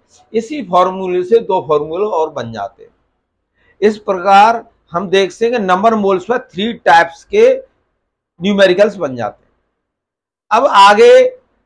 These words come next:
मैं आपको बताऊंगा कि number मोल्स के लिए formula। तो देखिए,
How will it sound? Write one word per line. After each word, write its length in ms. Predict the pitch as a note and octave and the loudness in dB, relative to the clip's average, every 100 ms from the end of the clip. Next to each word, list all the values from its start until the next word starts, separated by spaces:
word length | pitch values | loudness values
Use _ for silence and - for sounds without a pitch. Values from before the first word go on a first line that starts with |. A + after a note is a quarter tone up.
| _ D#3+ | _ -8
मैं 120 | F#3 | -2
आपको 340 | F#3+ F#3+ F#3+ | -2 -2 -2
बताऊंगा 480 | F#3 - F3 F3 F#3+ | -2 0 -2 0 -4
कि 280 | G3+ A#3 G#3+ | -4 -8 -8
number 360 | F3 E3+ F#3+ | -8 -4 -4
मोल्स 520 | G3 F#3+ G3 - - _ _ _ _ _ _ _ _ _ _ _ _ _ | -4 -8 -10 -12 -20 _ _ _ _ _ _ _ _ _ _ _ _ _
के 80 | E3 | -12
लिए 180 | E3 F3+ | -8 -8
formula। 540 | D#3 D#3 D#3+ D#3 G3 - _ _ _ _ _ _ _ _ _ A#2 | -6 -6 -4 -4 -6 -12 _ _ _ _ _ _ _ _ _ -4
तो 80 | F3+ | 0
देखिए, 580 | F#3+ F3+ G#3 A3+ A3+ | 0 2 2 2 0